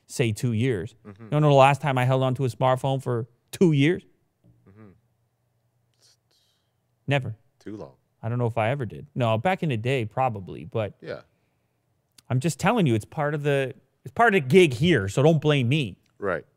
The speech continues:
Speaker 1: I could probably live just fine on a Galaxy S eight. I'd probably live my life.
Speaker 2: Yeah. You can
Speaker 1: But
Speaker 2: do that.
Speaker 1: around here, I mean, there's six phones on the table right now.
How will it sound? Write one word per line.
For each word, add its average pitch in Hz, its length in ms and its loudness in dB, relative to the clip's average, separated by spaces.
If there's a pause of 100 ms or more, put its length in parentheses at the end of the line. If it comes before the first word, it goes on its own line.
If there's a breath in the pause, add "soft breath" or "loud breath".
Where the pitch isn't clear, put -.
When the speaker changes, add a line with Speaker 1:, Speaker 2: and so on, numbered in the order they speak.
Speaker 1:
I 131 100 -6
could 156 140 -4
probably 151 280 0
live 135 200 0
just 131 220 -4
fine 127 340 -6
on 110 120 -8
a 101 160 -12 (460)
Galaxy 120 520 -4
S 107 160 -8
eight. 107 180 -8
I'd 110 100 -12
probably 110 220 -6
live 110 100 -4
my 101 100 -6
life. 104 380 -12 (260)
Speaker 2:
Yeah. 143 100 -12
You - 60 -10
can - 680 -20
Speaker 1:
But 107 220 2
Speaker 2:
do - 80 -12
that. - 100 -10
Speaker 1:
around 139 320 2
here, 180 420 2 (1000)
I - 40 -14
mean, 113 140 -4
there's 113 140 -4
six - 320 -8
phones 123 280 -4
on 107 80 -6
the 98 80 -6
table 104 300 -8
right - 180 -20
now. - 80 -20